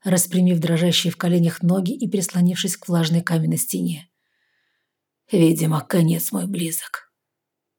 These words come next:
Как еще объяснить то, что я видела Лен перед собой в этом чертовом карцере? Ее кожа искрила, словно обсыпанная золотой крошкой. Она даже ругнулась по-русски».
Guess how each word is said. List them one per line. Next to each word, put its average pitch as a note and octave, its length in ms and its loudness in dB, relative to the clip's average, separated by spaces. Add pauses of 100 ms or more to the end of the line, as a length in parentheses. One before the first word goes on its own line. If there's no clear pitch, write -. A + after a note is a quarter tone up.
(300)
Как F#3+ 280 0
еще G3+ 300 2
объяснить G3 400 0
то, G3+ 100 0
что - 180 -2
я F#3 120 2
видела F3+ 380 4
Лен F3 260 4
перед F3 240 0
собой F#3 360 2
в E3+ 60 0
этом F#3 200 0
чертовом G3+ 520 0
карцере? F3+ 580 -2 (560)
Ее F3+ 320 4
кожа E3+ 360 2
искрила, E3 460 0
словно E3+ 320 2
обсыпанная G3 520 0
золотой F3 400 0
крошкой. F3+ 600 -4 (680)
Она F3+ 280 2
даже F#3 320 4
ругнулась G#3 480 2
по-русски». F3+ 600 -2